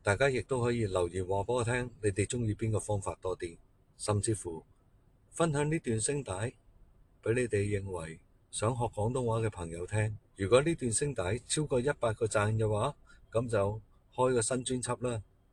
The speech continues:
如果你哋想加入我哋嘅微信群嘅話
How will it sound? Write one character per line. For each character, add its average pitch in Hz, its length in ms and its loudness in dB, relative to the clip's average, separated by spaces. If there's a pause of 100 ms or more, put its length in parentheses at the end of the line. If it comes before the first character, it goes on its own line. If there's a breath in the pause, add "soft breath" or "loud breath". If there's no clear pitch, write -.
(760)
如 95 120 4
果 120 100 8
你 143 60 4
哋 120 180 2
想 113 320 0 (140)
加 127 140 2
入 113 140 2
我 95 140 0
哋 101 140 0
嘅 101 60 -4
微 90 120 0
信 98 240 0
群 80 220 -8
嘅 87 100 -2
話 82 240 -2